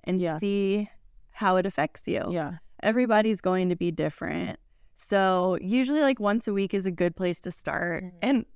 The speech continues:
Speaker 1: nobody ever wants to hear this, but it is kind of a lot of trial and error.
Speaker 2: Yeah.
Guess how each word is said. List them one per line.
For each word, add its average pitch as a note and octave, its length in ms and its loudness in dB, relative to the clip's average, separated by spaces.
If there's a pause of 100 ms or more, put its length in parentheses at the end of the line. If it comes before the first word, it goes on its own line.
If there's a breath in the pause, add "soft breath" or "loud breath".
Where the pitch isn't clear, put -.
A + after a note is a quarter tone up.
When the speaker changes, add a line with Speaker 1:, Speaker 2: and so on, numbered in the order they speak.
Speaker 1:
nobody A#3 380 2
ever B3+ 260 0
wants A3+ 260 0
to A3 120 -2
hear F#3+ 240 2
this, G3+ 260 2
but G3 120 2
it G3 120 2
is A#3 180 4
kind D4 260 4
of C4+ 100 4
a C4+ 60 2
lot F3+ 260 4
of F3+ 100 -4
trial F3 380 0
and E3+ 160 0
error. G3 580 0
Speaker 2:
Yeah. F3 320 0